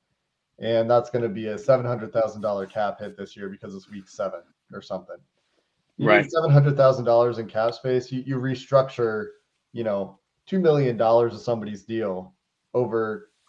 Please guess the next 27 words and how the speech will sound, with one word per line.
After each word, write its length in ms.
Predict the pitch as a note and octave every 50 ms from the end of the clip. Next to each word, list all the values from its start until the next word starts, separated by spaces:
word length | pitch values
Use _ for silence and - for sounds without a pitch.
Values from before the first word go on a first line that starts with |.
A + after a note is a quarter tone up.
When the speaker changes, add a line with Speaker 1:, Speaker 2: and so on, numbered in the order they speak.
| _ _ -
Speaker 1:
in, 140 | B2+ C3+ C3
into 280 | D3+ C#3+ C3+ C3 B2
a 40 | A#2
signing 340 | - - B2+ B2+ A#2+ A#2 G#2+
bonus 260 | A2 G#2+ G#2+ G#2 -
and 100 | G2 -
prorates 440 | - B2 B2 A#2 A#2 A#2 A2+ - -
into 140 | A#2 A2+ G#2+
the 80 | A2
next 220 | A2+ A2+ A2 - -
year, 180 | C#3+ C#3 C3+
boom, 340 | A2+ G2 G#2+ A#2+ A#2 G#2 G2+
you 80 | G2+ G#2
have 160 | A2 A2 G#2
a 60 | G2+
million 320 | G#2 A2 G#2+ G2+ G2+ G2
dollars 300 | F#2+ G#2 G2 G2 G2 F#2+ -
more 160 | G#2 G2 F#2
in 60 | F#2 F#2+
cap 240 | - G2+ F#2+ F#2+
space. 240 | - - F#2+ F#2 -
So 60 | -
some 220 | A#2 - - - G3
teams 240 | - F3+ D3+ C#3 -
just 160 | C#3 C#3 -
do 120 | B2+ A#2 G2
that, 300 | G#2+ F#2+ F2 - -